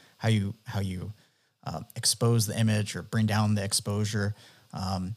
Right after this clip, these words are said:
it goes both ways with the moody photos, you know, um, that's what I like to edit too. And I think if that's kinda your style, it is really hard to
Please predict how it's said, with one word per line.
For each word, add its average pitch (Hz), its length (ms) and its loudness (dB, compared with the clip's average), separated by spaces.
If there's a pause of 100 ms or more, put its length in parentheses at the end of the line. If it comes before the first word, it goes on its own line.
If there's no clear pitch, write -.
(160)
it 123 80 -2
goes 135 160 8
both 139 180 6
ways 139 280 6
with 117 120 2
the 120 60 0
moody 127 300 6
photos, 143 480 4
you 113 100 4
know, 127 300 4
um, 95 480 0
that's 120 280 2
what 113 180 4
I 98 160 4
like 120 240 4
to - 120 2
edit 123 220 4
too. 185 280 4 (420)
And 110 200 4
I 110 80 6
think - 380 4 (360)
if 117 160 2
that's 120 260 6
kinda 151 200 6
your 120 100 4
style, 123 460 4 (280)
it 143 120 8
is 208 240 8
really 160 180 8
hard 170 440 6
to 131 420 2